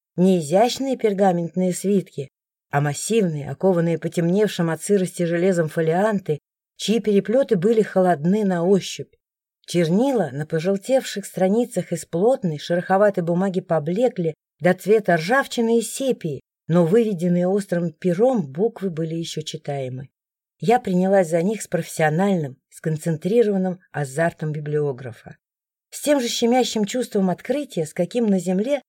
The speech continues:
разбирала старый, забытый,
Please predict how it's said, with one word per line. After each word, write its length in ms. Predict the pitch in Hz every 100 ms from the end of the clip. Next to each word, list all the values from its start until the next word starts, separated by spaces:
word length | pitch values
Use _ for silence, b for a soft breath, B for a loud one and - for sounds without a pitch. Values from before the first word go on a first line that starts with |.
| _ -
разбирала 540 | 175 170 175 220 190
старый, 540 | - - 247 262 254 - -
забытый, 800 | 160 208 185 262 302 - 247